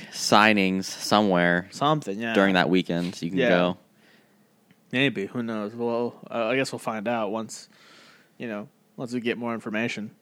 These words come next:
Speaker 2: you
Speaker 1: Yeah.
Speaker 2: know? But, uh, but yeah, no, I mean, wrestling really kinda is the, the, has been kind of the linchpin for our friendship,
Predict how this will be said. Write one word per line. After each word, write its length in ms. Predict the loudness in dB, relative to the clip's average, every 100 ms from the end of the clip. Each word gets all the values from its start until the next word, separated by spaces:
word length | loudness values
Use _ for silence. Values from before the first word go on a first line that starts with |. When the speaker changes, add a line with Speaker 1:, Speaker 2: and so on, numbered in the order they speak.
| _ _ _
Speaker 2:
you 100 | -8
Speaker 1:
Yeah. 80 | -4
Speaker 2:
know? 220 | -4 -4 -8 -6
But, 220 | -2 0
uh, 180 | -2 -4
but 120 | -4 2
yeah, 280 | 4 4
no, 320 | 2 2 2 -2
I 80 | -2
mean, 300 | 0 2 0 -8 -20 -20 -20 -20 -20 -20 _ _ _ 6
wrestling 400 | 8 10 8 8
really 280 | 10 10 8
kinda 260 | 6 6
is 280 | 6 4 2
the, 100 | -2
the, 460 | -6 -4 0 2 2
has 120 | 2
been 240 | 2 2
kind 260 | 4 2 2
of 60 |
the 100 | 2
linchpin 580 | 2 2 0 0 -2 -2 -6
for 140 | -2
our 120 | 0 4
friendship, 520 | 4 4 4 0